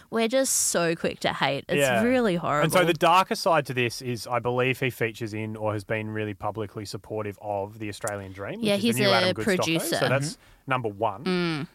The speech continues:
Speaker 2: Um, and again, I haven't seen that doco, so I won't go too broadly into that. Number two is the, the Crown Casino incident.
Speaker 1: Yeah.
Speaker 2: Now, there was an incident on the same day in Adelaide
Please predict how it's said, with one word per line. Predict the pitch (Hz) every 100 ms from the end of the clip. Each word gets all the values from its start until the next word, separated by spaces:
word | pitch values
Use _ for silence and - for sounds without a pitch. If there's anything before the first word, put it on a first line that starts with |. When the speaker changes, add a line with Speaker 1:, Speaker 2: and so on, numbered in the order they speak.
| _ 120
Speaker 2:
Um, | 113 113 110 110 -
and | 123
again, | 123 117
I | 120
haven't | 123 123
seen | - 110
that | 107 101
doco, | 104 - 104
so | - 104
I |
won't | 101 104 101 _ -
go | 104
too | 98 104
broadly | 95 101 98 104
into | 104 104
that. | 87 98 - _ -
Number | 147 202 202
two | 185 156
is | 135
the, | 123 127 123 120 120 -
the | 123
Crown | - 156 151
Casino | 156 127 110 101
incident. | - - - -
Speaker 1:
Yeah. | 190 170 123 120 190 _ _ _ -
Speaker 2:
Now, | 143 143 139
there | 143
was | 139 - - -
an | 156
incident | 196 202 180
on | 160 147
the | 131
same | - 139 135 123
day | 120 113
in | 110
Adelaide | 110 107 101 98